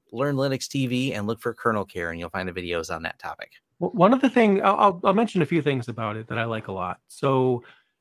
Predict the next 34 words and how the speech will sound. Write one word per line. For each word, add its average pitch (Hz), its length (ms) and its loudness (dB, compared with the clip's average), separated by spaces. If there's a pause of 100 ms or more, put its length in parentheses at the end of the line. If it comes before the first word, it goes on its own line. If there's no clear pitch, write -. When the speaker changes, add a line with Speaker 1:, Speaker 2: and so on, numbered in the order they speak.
(300)
Speaker 2:
um, 143 360 2
one 196 240 4
thing 175 300 4
is 135 100 0
that 143 140 0
it's 131 140 -2
cheaper 160 540 0
than, 135 600 -2
um, 117 600 -8 (280)
Ubuntu 135 340 0
Pro, 139 280 0
even 135 220 -2
last 135 280 -2
I 131 60 -2
looked. 123 360 -6
I 127 80 -8
don't 127 140 -6
remember, 123 460 -4
I 135 60 4
don't 175 120 6
know 151 340 4
what 151 140 2
the 143 60 -2
prices 135 420 -2
are 131 180 0
after 117 220 -8
five. 104 400 -12
I 113 80 -8
didn't 113 200 -10
even 113 240 -8
bother 110 300 -4
looking 113 300 -8
at 104 100 -14
that. 107 240 -10